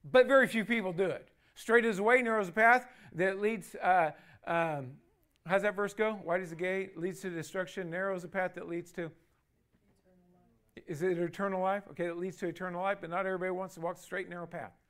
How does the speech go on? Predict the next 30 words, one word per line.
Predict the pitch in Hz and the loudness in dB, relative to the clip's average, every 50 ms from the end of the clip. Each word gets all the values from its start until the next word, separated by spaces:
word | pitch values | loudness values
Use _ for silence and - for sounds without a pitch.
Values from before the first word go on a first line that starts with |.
| _ _ _ _ _ _ _ _ _ _ _ _ | _ _ _ _ _ _ _ _ _ _ _ _
Why? | 175 220 247 208 156 - - - - _ | 6 8 8 8 8 4 -2 -12 -20 _
Because | - 233 226 285 269 233 247 | -8 -6 0 0 0 0 0
there's | 277 269 247 | -4 -4 -4
a | 302 | -6
cost | 294 - - 302 330 359 - - - - - | -8 -6 -4 -2 0 0 -2 -2 -6 -10 -10
to | - 139 | -10 -8
it. | 120 - - _ _ _ _ _ _ _ _ _ _ _ _ _ _ _ _ _ _ _ _ _ _ _ _ _ _ _ _ _ _ _ _ | -8 -12 -16 _ _ _ _ _ _ _ _ _ _ _ _ _ _ _ _ _ _ _ _ _ _ _ _ _ _ _ _ _ _ _ _
It's | 262 262 254 - - - | 0 0 0 -2 -10 -8
the | - 233 | -8 -8
cost | - - - - 320 349 370 - - - - - | -8 -8 -8 -4 -2 -2 -2 -2 -4 -10 -4 0
factor | 196 180 170 147 - 220 208 | 2 2 2 0 -2 -6 0
that | 208 214 208 | 0 0 0
messes | 202 185 185 - 214 196 185 | 0 -4 -4 -6 -8 -6 -4
us | 214 196 202 | -6 0 2
up, | 269 254 180 131 - - _ _ _ _ _ _ _ _ _ _ _ _ _ _ _ _ _ _ _ _ _ _ _ _ _ | 2 2 2 -2 -8 -12 _ _ _ _ _ _ _ _ _ _ _ _ _ _ _ _ _ _ _ _ _ _ _ _ _
because | 180 - 233 220 196 240 - | -4 -2 0 0 0 6 8
I | 226 226 254 | 8 10 10
want | 254 220 226 262 277 294 302 294 - | 8 4 0 0 0 0 -2 -4 -10
something | - - 247 233 220 226 247 226 233 269 | -10 -6 -4 -4 -4 -4 -6 -6 -4 -2
out | 285 294 233 | -2 -2 -2
of | 170 | -4
it. | 170 185 | -8 -10
So | - 208 202 | -8 -10 -10
here | 175 - - 330 381 392 294 | -10 -8 -4 -2 0 0 -2
Paul's | - - 254 247 208 180 - | -2 -2 0 0 0 -2 -4
saying | - 277 294 302 277 208 190 185 170 - - - - - _ _ | -4 -2 -2 0 -2 -2 -4 -6 -10 -14 -20 -20 -20 -20 _ _
that | 175 175 220 220 - | -2 0 0 0 0
the | 202 196 | -2 -4
Romans, | 185 208 254 294 330 370 330 254 185 180 180 190 - - _ _ _ _ - _ | -2 0 2 2 2 2 0 -2 -2 -4 -4 -8 -12 -16 _ _ _ _ -14 _
uh, | - 175 190 185 185 | 2 4 4 4 2